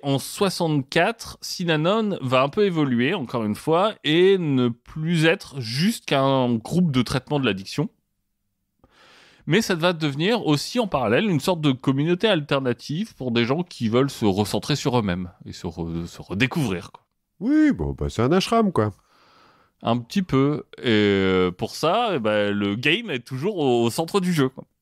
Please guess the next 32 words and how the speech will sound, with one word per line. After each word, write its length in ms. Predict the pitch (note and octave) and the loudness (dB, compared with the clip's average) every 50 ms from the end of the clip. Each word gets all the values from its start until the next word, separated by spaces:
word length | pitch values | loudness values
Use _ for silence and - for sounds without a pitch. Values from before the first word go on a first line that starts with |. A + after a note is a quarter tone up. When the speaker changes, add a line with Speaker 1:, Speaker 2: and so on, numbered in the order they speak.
| _ _ - | _ _ -6
Speaker 2:
Ouais, 300 | G2+ A#2 A#2+ G#2 - - _ | -2 0 0 0 -2 -6 _
mais 100 | - F#2 | -6 -6
ça, 140 | E2 - A#2+ | -2 -2 -2
pas 160 | - - A#2+ | 0 0 -2
très 160 | - - A#2+ G#2+ | -2 0 -2 -2
ashram, 300 | F#2+ - - F#2 E2 D2+ | -2 -2 -4 -6 -6 -6
ça. 100 | F2 - - - - G2+ - | -10 -12 -12 -14 -16 -16 -18
<laughs> 220 | - - - _ - | -18 -20 -14 _ -4
Speaker 1:
Et 80 | A#2 | -2
c'est 160 | - - A#2+ | 0 0 -2
toujours 300 | A2+ - D3 C3+ C#3 C3+ | -2 -2 -2 0 0 0
vu, 180 | B2 D#3 G3+ G3 | 0 0 -2 0
ouais, 220 | F3+ D3+ C3 B2+ | 0 0 0 0
c'est 120 | - - A#2 | -2 -2 0
l'élément 360 | A#2 D#3+ G#3 G#3+ G3+ F#3+ F3 | 2 2 2 2 0 -2 -4
central. 560 | D3+ - C3 A2 - - C#3 E3+ A#3 A3+ - - _ _ _ _ _ D#3+ | -4 -6 -8 -10 -6 -2 -2 -2 -2 -2 -6 -10 _ _ _ _ _ 2
Et, 260 | D#3 D#3+ E3 E3+ D#3 | 2 2 4 4 2
euh, 160 | B2+ A2 G2+ - - | 2 2 0 0 -2
en 80 | A2 | -4
fait, 220 | - - G3 A3 - - - | -2 -2 -2 -2 -4 -10 -16
ça 220 | - - B2 A2+ | -4 0 0 2
va 160 | A2 A2+ A2 | 4 2 2
devenir 560 | A2 B2 B2 A#2+ B2+ C#3 C#3+ D3+ C#3 A#2 - _ _ _ _ _ _ _ _ - | 4 2 2 2 2 0 0 0 0 -2 -4 _ _ _ _ _ _ _ _ -2
non 160 | C#3 C#3+ E3+ | 0 0 0
seulement 460 | D#3+ - F3 E3 D#3+ E3 D#3 D3 - - | 2 0 0 0 2 2 0 0 0 0
un 220 | A#2 G#2+ G#2+ A#2 | 0 2 2 2
outil 400 | B2 B2 A#2+ - - D3+ D3 C3 | 2 2 0 -4 -6 -6 -6 -6
qui 220 | B2 - - - G2 | -8 -10 -8 -6 -6
est 60 | E2+ | -6
censé 260 | - - F2 - - F2+ | -4 -6 -6 -4 -4 -4
être, 280 | E2+ - - - - | -4 -6 -8 -8 -8
euh, 40 | E2+ | -8